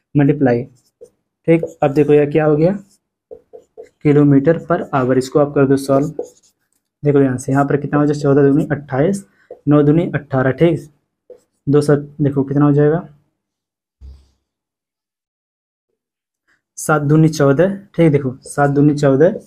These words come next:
और सात सत्ते उनचास, यहाँ पर कितना आ गया, सत्तर। अब देखो इन दोनों को आप आपस में multiply कर दो, कितना हो जाएगा, पाँच दूनी दस, ज़ीरो से ज़ीरो यहाँ पर cancel, कितना आ जाएगा, देखो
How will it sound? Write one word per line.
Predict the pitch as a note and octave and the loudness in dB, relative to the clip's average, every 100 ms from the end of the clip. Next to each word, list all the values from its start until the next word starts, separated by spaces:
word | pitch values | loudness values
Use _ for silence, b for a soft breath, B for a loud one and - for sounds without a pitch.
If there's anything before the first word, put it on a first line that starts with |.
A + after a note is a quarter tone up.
| b b _ | b b _
और | D3 | -4
सात | D3 D#3 | 0 0
सत्ते | D#3+ D#3+ F3 | 0 2 2
उनचास, | D3+ C#3+ C#3 C3+ | 2 2 -2 -2
यहाँ | C#3+ | -2
पर | C#3 | -2
कितना | C#3+ C#3+ D3 | -2 0 0
आ | |
गया, | C#3+ | -2
सत्तर। | C#3 D3 F3+ | -4 -6 -2
अब | D#3 | -2
देखो | C#3+ C#3 C#3+ | 0 -2 -2
इन | D3+ D3+ | 0 2
दोनों | D3 D3 | 2 2
को | D3 | -2
आप | C#3+ - _ | -6 -14 _
आपस | D3 C#3+ - | -6 -6 -2
में | D3+ | 0
multiply | C#3+ C#3 C#3 | 0 0 -2
कर | C#3 | 0
दो, | C#3 | -2
कितना | C#3 D3+ | 0 0
हो | |
जाएगा, | D3+ D3+ | 0 0
पाँच | C#3+ C#3 | 2 4
दूनी | C#3 C#3+ | 4 4
दस, | C#3 G3 - - - - _ _ - | 2 -2 -4 -14 -20 -20 _ _ -10
ज़ीरो | C3+ C#3+ D3 | -2 0 0
से | D3 | 0
ज़ीरो | C#3+ D3 | 2 2
यहाँ | C#3+ | 2
पर | D3 | 0
cancel, | C#3+ C#3+ D#3 D#3 | 0 -2 -2 -2
कितना | D3 D#3 | 0 0
आ | |
जाएगा, | D#3 D#3+ | 2 2
देखो | D3 D#3+ | 0 -4